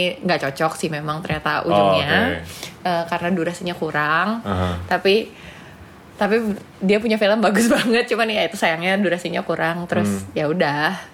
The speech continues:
Speaker 1: tapi ya sayang aja sih. Maksudnya kalau ada, ya aku gitu orangnya nyantai gitu kan.
Speaker 2: Hmm,
Speaker 1: Tapi
Speaker 2: hmm.
Speaker 1: kalau misalnya itu terjadi sama orang lain gitu, terus orangnya tersinggung gitu kan,
Speaker 2: Oh,
Speaker 1: saya
Speaker 2: iya,
Speaker 1: juga
Speaker 2: iya,
Speaker 1: nggak tahu
Speaker 2: benar.
Speaker 1: apa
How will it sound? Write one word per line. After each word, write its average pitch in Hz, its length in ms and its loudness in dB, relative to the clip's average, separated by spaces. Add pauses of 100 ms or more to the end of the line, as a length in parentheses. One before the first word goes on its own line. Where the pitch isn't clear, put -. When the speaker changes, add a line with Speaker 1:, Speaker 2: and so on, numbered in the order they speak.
Speaker 1:
tapi 175 280 -2
ya 175 100 2
sayang 160 340 0
aja 156 260 0
sih. 170 480 -2
Maksudnya 170 420 -4
kalau 151 360 2 (1300)
ada, 170 500 2 (220)
ya 226 260 6
aku 311 340 2
gitu 262 200 0
orangnya 240 520 2
nyantai 196 540 2
gitu 175 240 2
kan. 104 320 0
Speaker 2:
Hmm, 175 40 -4
Speaker 1:
Tapi 175 140 0
Speaker 2:
hmm. - 60 -2
Speaker 1:
kalau 202 140 2
misalnya 196 280 0
itu 202 100 -4
terjadi 196 340 2
sama 220 200 2
orang 180 200 2
lain 202 260 6
gitu, 220 140 0
terus 220 180 4
orangnya 202 300 6
tersinggung 220 560 4
gitu 226 160 2
kan, 277 120 2
Speaker 2:
Oh, 135 100 8
Speaker 1:
saya 131 120 10
Speaker 2:
iya, 117 80 10
Speaker 1:
juga 110 80 10
Speaker 2:
iya, 101 120 8
Speaker 1:
nggak - 140 4
tahu 185 120 4
Speaker 2:
benar. 92 100 0
Speaker 1:
apa 202 80 2